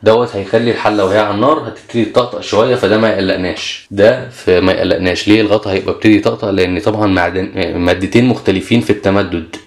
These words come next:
زجاج ومعدن، فالزجاج بيتمدد بشكل من الحراره والمعدن بيتمدد بشكل، فهيحصل منه، هيحصل منه طقطقه.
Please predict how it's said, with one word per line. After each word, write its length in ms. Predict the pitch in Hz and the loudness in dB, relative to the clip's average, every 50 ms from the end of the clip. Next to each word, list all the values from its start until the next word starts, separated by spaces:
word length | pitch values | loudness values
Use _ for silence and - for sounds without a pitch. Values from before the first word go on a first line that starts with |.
| - - | -16 -10
زجاج 600 | 85 87 87 85 85 104 123 143 143 135 120 - - - - | -4 -2 -2 2 4 4 4 4 2 -2 -6 -14 -12 -6 -2
ومعدن، 540 | 101 92 101 98 90 - 87 87 82 80 78 - | 0 2 2 2 0 -2 -6 -8 -8 -8 -10 -10
فالزجاج 800 | - - 90 87 87 87 - 80 87 80 80 90 87 104 110 113 | -6 -4 -2 0 0 0 -2 -2 -4 -2 -2 0 2 2 2 2
بيتمدد 520 | 107 104 101 104 104 104 104 113 101 92 | 2 0 0 2 0 0 0 -2 -4 -4
بشكل 320 | 90 98 - - - - - - - - - - _ - | 0 0 2 2 0 -2 -6 -16 -16 -18 -20 -20 _ -10
من 80 | - - | -8 -6
الحراره 580 | - - 117 98 92 110 131 139 143 - - | -4 -2 0 2 2 4 4 4 2 0 0
والمعدن 460 | 101 92 90 95 107 113 104 110 101 92 | -2 -2 0 0 0 0 0 0 0 0
بيتمدد 440 | 95 95 101 107 107 110 104 90 | 0 2 2 2 2 0 -2 -2
بشكل، 360 | 92 - 123 139 139 - - - | 0 2 2 2 0 -2 -6 -4
فهيحصل 540 | - 90 92 104 107 - - - 101 92 | -2 0 0 0 0 -2 -4 -4 -4 -2
منه، 240 | 95 101 101 104 104 101 - - - - - - - - - - - | 0 0 0 0 0 -2 -2 -4 -8 -16 -20 -20 -20 -20 -20 -6 -2
هيحصل 420 | 95 98 104 101 - 110 92 92 | 0 0 0 0 -2 -6 -4 -2
منه 320 | 95 101 101 101 98 92 92 - | -2 -2 0 -2 -2 -4 -4 -4
طقطقه. 420 | 98 - - - - - - - | -4 -4 -4 -6 -10 -10 -12 -16